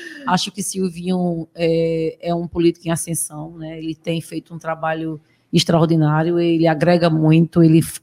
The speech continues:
dialoga com todos, e acho que ele fez essa construção, né, dele pra, pra, pra ministro, e acho que é muito justo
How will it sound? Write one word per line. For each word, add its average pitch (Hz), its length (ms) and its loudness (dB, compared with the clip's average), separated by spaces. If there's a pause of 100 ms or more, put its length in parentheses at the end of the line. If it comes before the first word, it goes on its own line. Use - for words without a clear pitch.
(120)
dialoga 185 640 2
com 190 180 2
todos, 170 560 4 (480)
e 226 420 4 (100)
acho 214 160 0
que 233 80 2
ele 226 60 6
fez 240 220 4
essa 240 200 2
construção, 226 920 4 (380)
né, 175 380 4 (260)
dele 170 880 4 (360)
pra, 165 320 4
pra, 160 480 0
pra 175 160 0
ministro, 175 520 2
e 180 40 2
acho 175 200 -4
que 180 80 -4
é - 20 -2
muito 190 260 -2
justo 165 540 -6